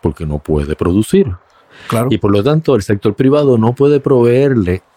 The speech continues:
Speaker 1: al est-, al, a la ciudadanía la cantidad de empleos que la ciudadanía necesita.
Speaker 2: Ujú.
Speaker 1: Entonces, ¿qué hace el gobierno? El gobierno tiene que entrar y crecer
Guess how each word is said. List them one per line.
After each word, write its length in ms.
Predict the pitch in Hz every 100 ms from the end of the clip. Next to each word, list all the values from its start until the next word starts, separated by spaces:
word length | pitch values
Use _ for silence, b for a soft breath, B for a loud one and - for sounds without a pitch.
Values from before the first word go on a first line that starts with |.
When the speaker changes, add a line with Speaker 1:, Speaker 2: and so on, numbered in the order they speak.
| -
Speaker 1:
al 200 | 104 110
est-, 120 | 101 _ _
al, 320 | 101 95 95 95
a 100 | 95
la 120 | 92
ciudadanía 800 | - 95 98 101 131 156 117 101 -
la 140 | 98
cantidad 420 | 98 90 98 92
de 160 | 117 127 _
empleos 720 | 123 110 107 123 131 113 90
que 100 | -
la 100 | 87
ciudadanía 680 | 82 104 87 82 80 95 120
necesita. 840 | 104 85 78 - 85 87 - 73 -
Speaker 2:
Ujú. 280 | 113 127 196 B B B -
Speaker 1:
Entonces, 300 | 101 113 -
¿qué 120 | 107
hace 160 | 95 110
el 60 | 107
gobierno? 420 | 120 147 175 113
El 80 | 90
gobierno 300 | 82 82 92
tiene 200 | 101 110
que 80 | 117
entrar 320 | 113 147 151
y 180 | - 107
crecer 880 | - 95 85 - 127 165 160 82 80